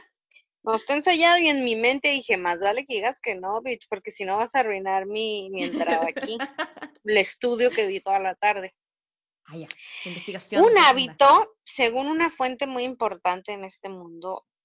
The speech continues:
Speaker 1: llamada Wikipedia.
Speaker 2: <laughs>
Speaker 1: No, o sea, lo leí de un artículo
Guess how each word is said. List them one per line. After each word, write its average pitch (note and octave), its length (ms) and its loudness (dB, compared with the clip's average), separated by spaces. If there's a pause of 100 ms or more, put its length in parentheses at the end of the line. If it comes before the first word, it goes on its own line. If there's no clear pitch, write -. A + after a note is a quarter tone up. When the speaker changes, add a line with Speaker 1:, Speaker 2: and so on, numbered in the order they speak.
(200)
Speaker 1:
llamada F3 600 -2 (760)
Wikipedia. E3+ 800 -16 (240)
Speaker 2:
<laughs> - 840 -14 (340)
Speaker 1:
No, C4+ 140 8
o C4+ 60 6
sea, B3 220 6
lo A#3+ 120 6
leí A3 220 4
de B3 200 4
un D4+ 200 -2
artículo E4 800 2